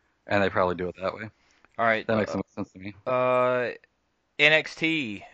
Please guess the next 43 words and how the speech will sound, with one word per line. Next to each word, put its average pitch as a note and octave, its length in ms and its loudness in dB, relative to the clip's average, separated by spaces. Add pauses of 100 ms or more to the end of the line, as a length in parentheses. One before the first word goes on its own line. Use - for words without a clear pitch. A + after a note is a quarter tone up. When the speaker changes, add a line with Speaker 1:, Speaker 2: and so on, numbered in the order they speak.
(220)
Speaker 2:
did G#2+ 140 -12
you G#2 80 -8
watch A2+ 240 2
it? - 80 -14 (1400)
Speaker 1:
Uh, B2+ 400 6
yes, A3+ 420 2
I B2+ 80 -2
did F3 180 2
actually. F#2+ 560 0
Um, A2+ 420 4
I A#2+ 80 0
watched C#3+ 300 2
it C#3 180 -6
the A#2 100 -6
day A#2+ 240 2
after, G2 600 -2 (560)
and A2 340 -2 (100)
I'll C#3+ 320 2
be C3+ 180 -4
honest C3+ 300 0
with A#2 120 -14
you, A2+ 120 -8
I, A#2 300 -2
when A#2 160 -4
I B2 100 0
was A2 140 -8
watching C3+ 320 -4
it, D3+ 160 -4 (800)
I B2+ 140 2
wasn't, A#2+ 580 0 (1120)
I C#3+ 120 2
wasn't C3 460 2
watching, A2+ 560 -2
watching F2+ 340 -8
it, F#2 100 -10
not A#2+ 160 2
in A2 60 -8
the A2 80 -8
same G#2+ 180 -4
way G2+ 140 0
that G2 100 -2
I F#2 120 -4
was, F2+ 580 -6